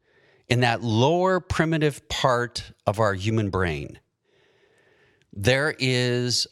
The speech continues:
a part of our brain that maintains homeostasis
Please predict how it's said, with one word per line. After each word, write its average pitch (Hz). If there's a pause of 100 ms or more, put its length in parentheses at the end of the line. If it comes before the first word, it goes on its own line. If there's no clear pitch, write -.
a 92
part 139
of 170
our 170
brain 98
that 92
maintains 117
homeostasis 110